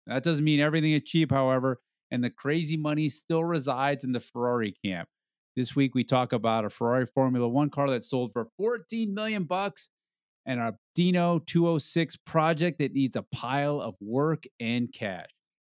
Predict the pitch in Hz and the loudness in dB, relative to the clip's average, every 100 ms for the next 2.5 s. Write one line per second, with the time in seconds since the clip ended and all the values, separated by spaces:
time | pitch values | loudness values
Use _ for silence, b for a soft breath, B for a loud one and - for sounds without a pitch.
0 | - 113 156 156 151 135 143 165 - 220 | -4 2 4 4 2 4 2 0 0 2
1 | 208 123 123 127 110 101 85 135 156 180 | 2 0 2 2 2 0 0 2 2 2
2 | 160 143 165 240 | 2 4 2 0